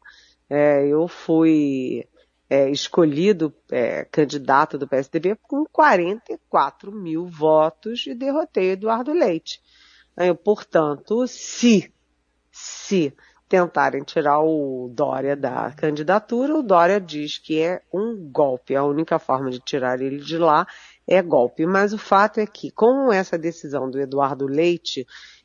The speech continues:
isso favorece, projeta, é, esquenta a discussão sobre a união de todos da terceira via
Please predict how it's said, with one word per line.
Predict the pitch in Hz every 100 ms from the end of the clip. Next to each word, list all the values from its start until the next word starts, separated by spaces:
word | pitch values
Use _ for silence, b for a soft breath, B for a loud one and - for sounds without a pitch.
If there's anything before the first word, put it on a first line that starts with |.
| -
isso | 151 160 160 - - 190 185 165 156
favorece, | - 170 156 143 131 143 156 - 143 131 -
projeta, | 139 135 120 123 143 156 - _ 117 - b b b -
é, | 123
esquenta | 135 - - - 165 160 175 _ 196 196 -
a | 151 151
discussão | 151 165 170 - - - 151 160 170
sobre | - - 156 151 151
a | 156
união | 160 180 196 151 151
de | 143 147 _ -
todos | 190 208 208 190 156 143
da | 147
terceira | - 143 - 151 160
via | 180 160 165